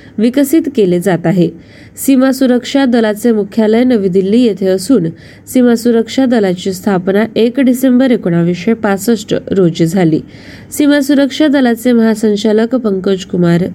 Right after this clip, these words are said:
सिंग हे आहेत. वळूया पुढील राष्ट्रीय बातमीकडे. युनायटेड नेशन्स फूड अँड ॲग्रिकल्चर ऑर्गनायझेशन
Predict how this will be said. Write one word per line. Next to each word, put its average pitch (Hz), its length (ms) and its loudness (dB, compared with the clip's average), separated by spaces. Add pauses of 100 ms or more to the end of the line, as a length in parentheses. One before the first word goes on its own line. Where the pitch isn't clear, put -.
सिंग 233 360 0 (120)
हे 175 180 0
आहेत. 165 420 0 (760)
वळूया 254 340 2
पुढील 233 380 2
राष्ट्रीय 196 400 -4
बातमीकडे. 165 600 -4 (440)
युनायटेड 226 460 0
नेशन्स 214 460 0
फूड 285 360 2
अँड 214 220 0 (160)
ॲग्रिकल्चर 202 720 0
ऑर्गनायझेशन 185 800 0